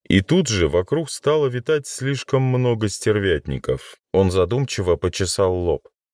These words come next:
«Михаил ещё этот. Нормальный ведь мужик с виду,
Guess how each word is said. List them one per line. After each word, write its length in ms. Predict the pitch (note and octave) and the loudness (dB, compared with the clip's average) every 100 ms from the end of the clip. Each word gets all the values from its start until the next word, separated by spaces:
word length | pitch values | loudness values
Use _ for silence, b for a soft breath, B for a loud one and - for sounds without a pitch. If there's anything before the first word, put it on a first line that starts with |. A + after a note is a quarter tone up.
| _ _ - | _ _ 2
«Михаил 600 | F2+ F#2 F2+ F#2 G#2+ A#2 | 2 2 2 2 0 -2
ещё 500 | A2 G#2 - - G#2 | -4 -6 -6 -2 2
этот. 500 | G2+ G2 F2+ F2 _ _ _ _ _ _ | 2 0 -4 -8 _ _ _ _ _ _
Нормальный 600 | - E2 F#2 C#3 F3+ C#3+ A2+ | 2 4 4 2 0 0 -2
ведь 240 | A2 - | -2 0
мужик 360 | A2+ B2+ C#3+ - | 0 0 -2 -2
с 160 | - | -4
виду, 460 | F2+ B2 E2+ C2 | -2 0 -2 -6